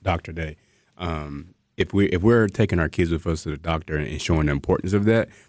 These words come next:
that could indeed roll off on them, um, later. But to build on, um, G's great comments, I agree that, um, barbershops and churches are definitely great environments for really impacting change in regards to the health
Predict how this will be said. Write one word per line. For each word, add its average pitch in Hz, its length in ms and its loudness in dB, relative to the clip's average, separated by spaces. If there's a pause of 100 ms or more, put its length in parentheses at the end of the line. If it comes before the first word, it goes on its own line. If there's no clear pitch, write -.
(120)
that 85 140 0
could 95 140 2
indeed 87 460 4
roll 82 260 2
off 76 140 -2
on 76 160 2
them, 76 180 2 (100)
um, 76 300 -2
later. 78 400 -2 (320)
But 90 140 0
to 87 120 2
build 104 380 2
on, 95 420 2
um, 80 380 -4 (220)
G's 90 300 4
great 85 260 -2
comments, 78 560 -2 (120)
I 90 180 0
agree 85 480 -2
that, 80 320 -2 (100)
um, - 260 -20 (760)
barbershops 87 460 2
and 76 80 -4
churches 82 320 0
are 76 100 0
definitely 76 420 -2
great 78 300 -2
environments 76 540 0
for 78 120 -2
really 78 380 0 (400)
impacting 82 440 -2
change 80 280 -2
in 78 60 -2
regards 76 360 -4
to 73 280 -6
the 73 100 -16
health 80 280 -4